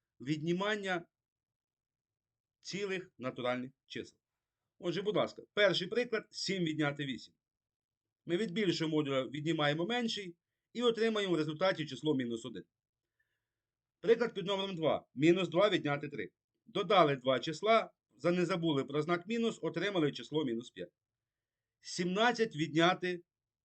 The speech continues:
мінус один. Два знаки мінуси замінили на плюс,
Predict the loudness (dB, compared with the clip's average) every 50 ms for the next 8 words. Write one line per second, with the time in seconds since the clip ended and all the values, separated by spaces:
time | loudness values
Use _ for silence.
0 | _ _ -8 0 2 4 4 4 2 0 -2 -4 -4 -4 -4 -8 -8 -12 _ _
1 | _ _ _ _ _ _ _ _ _ _ _ _ _ _ _ _ -4 2 4 6
2 | 6 6 4 0 -2 -2 -4 -4 -2 0 2 2 2 0 0 -4 -4 -2 0 0
3 | 2 2 2 2 0 0 -2 -4 -6 -6 -8 -8 -6 -6 -4 -4 -4 -4 -6 -10
4 | _